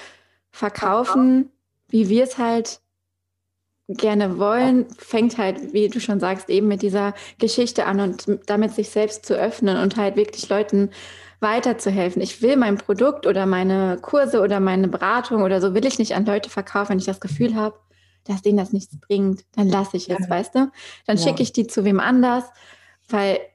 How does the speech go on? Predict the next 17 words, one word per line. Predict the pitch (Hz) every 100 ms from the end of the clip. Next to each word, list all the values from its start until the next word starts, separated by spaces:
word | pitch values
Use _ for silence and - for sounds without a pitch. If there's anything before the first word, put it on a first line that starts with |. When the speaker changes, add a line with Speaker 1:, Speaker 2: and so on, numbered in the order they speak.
| _ _ _
Speaker 1:
du | 196 226
hast | 233
ja | 240 240
auch |
gesagt, | - 208 208
es | -
steht | - 226 240
eine |
größere | - - 233 233 202
Mission | 190 196 226
hinter | 220 214
und | 180
das | 190 -
merkt | 202 214 220 220 -
man. | 165 170 202 233 _ _ _ _ _ _ _ -
Ähm, | 196 190 185 202 _ _ _ _ _ _
Speaker 2:
Ja. | 185 170 170